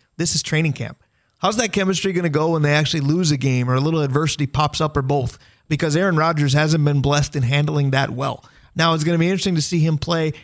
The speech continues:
in a place where he looks like he wants to be there, because I'd argue that the last three seasons in Green Bay, that, that wasn't happening. But, you know, this also reminds me a little bit of when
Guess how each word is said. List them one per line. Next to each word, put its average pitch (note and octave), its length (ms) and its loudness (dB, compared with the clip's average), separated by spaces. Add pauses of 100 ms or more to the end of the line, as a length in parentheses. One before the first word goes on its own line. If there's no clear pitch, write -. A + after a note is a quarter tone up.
in D#3+ 120 -2
a D#3 40 0
place D#3+ 260 0
where D3+ 100 2
he C3 100 4
looks D3 220 -2
like C#3+ 120 0
he C#3 80 -2
wants C3 260 -2
to B2 80 -6
be E3 180 -2
there, C3+ 240 2
because C#3 360 -2 (220)
I'd C#3 140 -2
argue D3 280 0
that C3+ 160 -2
the C#3+ 60 -2
last C3 360 0
three F3 200 -2
seasons C#3+ 460 0
in C3+ 100 -2
Green C#3 260 -4
Bay, D3+ 220 -2
that, C3 220 -2 (300)
that C#3+ 180 0
wasn't C3 320 0
happening. D#3 480 -4
But, D#3 160 -4 (380)
you F#3 100 -2
know, F3+ 160 2
this F#3 320 -2
also B3 220 2
reminds F3 280 2
me E3+ 80 2
a D#3+ 60 0
little F3 180 0
bit E3+ 140 2
of D#3+ 60 0
when C3+ 340 0